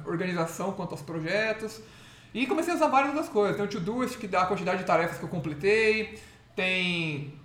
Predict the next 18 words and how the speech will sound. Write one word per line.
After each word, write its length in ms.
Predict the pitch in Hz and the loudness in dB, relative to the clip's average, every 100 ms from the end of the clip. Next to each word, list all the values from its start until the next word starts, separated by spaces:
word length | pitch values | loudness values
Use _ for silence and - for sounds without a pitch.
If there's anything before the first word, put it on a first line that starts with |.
| - - | -20 0
cara, 200 | 190 208 | 4 4
tem 160 | - 185 | 2 0
o 260 | 170 170 | -2 -2
Goodreads, 540 | 170 247 180 220 240 - | -2 0 2 0 0 -2
que 100 | 214 | 2
fala 240 | 208 196 | 6 8
a 40 | |
quantidade 360 | 190 175 175 180 | 6 0 -2 -2
de 80 | 175 | -2
livros 260 | 185 175 | -4 -4
que 120 | 139 190 | -4 -2
eu 140 | 170 | 2
li 340 | 156 185 226 | 2 2 0
quando 180 | 208 175 | -2 -2
eu 60 | 170 | 0
vou 140 | 165 | 2
usando. 520 | 156 147 196 226 208 | 2 2 0 2 0
Então, 240 | 202 240 | 2 0